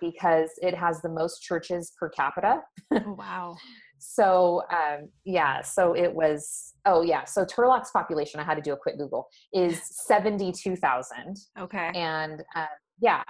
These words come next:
Speaker 1: and Modesto is, let's see, two hundred and twelve.
Speaker 2: Gosh.
Speaker 1: So, um, yeah,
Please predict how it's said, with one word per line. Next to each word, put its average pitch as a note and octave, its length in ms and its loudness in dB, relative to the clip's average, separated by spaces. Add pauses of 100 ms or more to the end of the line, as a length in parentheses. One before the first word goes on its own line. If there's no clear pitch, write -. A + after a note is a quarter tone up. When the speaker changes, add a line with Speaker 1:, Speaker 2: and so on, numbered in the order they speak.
(220)
Speaker 1:
and F3+ 160 -4
Modesto E3+ 760 2
is, C#3+ 840 -6
let's - 260 -12
see, C3+ 540 -10 (200)
two A3+ 160 2
hundred F3 300 -2
and D3+ 80 -8
twelve. - 240 -12 (880)
Speaker 2:
Gosh. - 80 -16
Speaker 1:
So, E3 480 4
um, D3+ 360 -6 (600)
yeah, D4 200 0